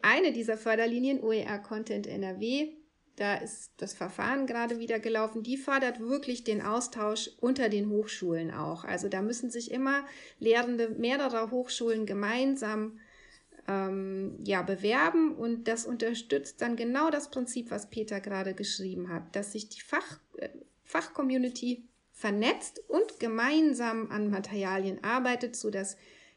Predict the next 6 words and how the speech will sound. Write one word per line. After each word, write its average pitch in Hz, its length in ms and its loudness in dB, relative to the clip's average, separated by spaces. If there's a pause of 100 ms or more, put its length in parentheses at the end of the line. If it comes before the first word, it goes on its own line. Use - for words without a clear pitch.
(120)
jeder, 277 540 0
jede 233 460 -2
Einzelne 208 640 -2 (240)
weniger 202 520 0
Arbeit 196 460 -2
hat, - 280 -8